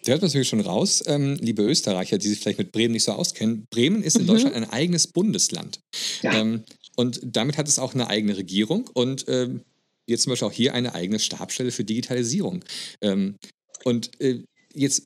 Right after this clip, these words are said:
Speaker 1: müssen wir mal, das noch ein bisschen, mal ein bisschen die Katze aus dem Sack rauslassen. Bremen ist
Speaker 2: Mhm.
Speaker 1: sozusagen das Vorzeigebundesland in Deutschland, äh, in Sachen Digitalisierung. Denn ihr in Bremen, ihr habt gesagt, wir fangen an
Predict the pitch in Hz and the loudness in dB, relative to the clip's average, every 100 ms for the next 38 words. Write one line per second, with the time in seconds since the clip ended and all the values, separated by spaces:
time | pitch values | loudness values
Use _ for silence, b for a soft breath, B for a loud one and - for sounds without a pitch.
0 | 139 160 156 131 131 131 127 127 113 123 | 0 0 2 2 0 0 0 0 0 0
1 | 123 110 113 117 107 123 - 104 104 107 | 0 0 0 -2 -2 -2 -2 0 0 0
2 | - 151 - 139 - 127 - 120 139 240 | 0 -2 0 2 2 -2 0 2 6 6
3 | 190 240 285 302 120 120 - 139 - - | 8 8 6 4 -2 -4 -2 0 2 0
4 | - 147 156 - - 123 123 117 123 131 | 0 0 0 0 0 0 0 0 0 2
5 | 104 - 90 101 165 - - 95 87 90 | 0 0 0 -2 -2 -8 -10 -4 -2 -2
6 | - 110 - _ B B - 110 110 113 | -2 -6 -10 _ B B -4 -2 0 0
7 | 98 98 - 123 - 113 131 127 127 123 | 0 -2 -4 -6 -2 -2 0 -2 -2 0
8 | 135 92 92 - 104 156 196 - 135 135 | 0 0 -2 0 0 0 -4 -2 -2 0
9 | 113 - 110 131 185 208 - 120 131 120 | -4 0 2 2 0 -2 -4 -4 -2 -2
10 | 107 120 - - 123 120 127 147 147 - | 0 -2 -4 -4 -4 -2 -2 -2 -2 -6
11 | _ 107 123 185 | _ -2 0 0